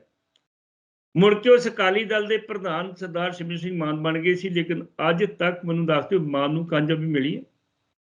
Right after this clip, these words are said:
ਇਸੇ ਤਰ੍ਹਾਂ ਇੱਥੇ ਆ, ਭਾਈ ਅੰਮ੍ਰਿਤਪਾਲ ਸਿੰਘ ਤੇ ਸਰਬਜੀਤ ਸਿੰਘ ਦੇ ਹੱਕ ਜਿਹੜਾ ਫਤਵਾ ਲੋਕਾਂ ਨੇ ਦੇ ਦਿੱਤਾ ਸੀ, ਦੇ ਦਿੱਤਾ।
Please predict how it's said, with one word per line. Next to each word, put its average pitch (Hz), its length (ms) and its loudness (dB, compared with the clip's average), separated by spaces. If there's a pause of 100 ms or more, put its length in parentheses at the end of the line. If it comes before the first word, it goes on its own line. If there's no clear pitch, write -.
(1000)
ਇਸੇ 226 340 6
ਤਰ੍ਹਾਂ 294 200 2
ਇੱਥੇ 247 380 2
ਆ, 170 200 -6 (840)
ਭਾਈ 208 320 -10 (100)
ਅੰਮ੍ਰਿਤਪਾਲ 208 760 -14
ਸਿੰਘ 220 240 -16
ਤੇ 233 140 -10
ਸਰਬਜੀਤ 175 580 -10
ਸਿੰਘ 214 260 -12
ਦੇ 214 140 -4
ਹੱਕ 160 280 -8
ਜਿਹੜਾ 202 160 -4
ਫਤਵਾ 196 420 -12
ਲੋਕਾਂ 202 300 -8
ਨੇ 190 100 -8
ਦੇ 151 180 -6
ਦਿੱਤਾ 175 280 -2
ਸੀ, 208 120 -4
ਦੇ 160 340 -2
ਦਿੱਤਾ। - 200 -10